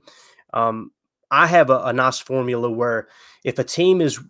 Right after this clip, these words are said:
is leading the middle eight and leading in turnover differential after the first four minutes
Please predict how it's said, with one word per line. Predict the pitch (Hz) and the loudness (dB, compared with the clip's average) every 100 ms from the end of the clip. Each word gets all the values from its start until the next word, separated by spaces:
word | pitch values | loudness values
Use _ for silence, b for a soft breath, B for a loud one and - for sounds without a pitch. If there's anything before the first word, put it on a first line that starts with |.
| _ | _
is | 151 123 117 | -4 -4 -2
leading | 147 156 147 139 - | 0 2 0 -2 -8
the | 135 113 | -10 -4
middle | 135 143 139 | -2 0 2
eight | 131 131 - - | 2 0 -8 -8
and | 135 139 135 127 | -4 -4 -6 -10
leading | 135 139 135 | -6 -4 -2
in | 123 | -4
turnover | 107 143 135 120 | -4 -2 0 -2
differential | 113 117 - 117 117 - 110 101 B B B B | -4 -6 -6 -8 -8 -6 -10 -10 B B B B
after | 139 143 - | -2 0 0
the | 131 | -4
first | 123 147 139 | -2 -2 -2
four | - 147 127 | -2 -2 0
minutes | 131 127 - - | 0 -2 -6 -16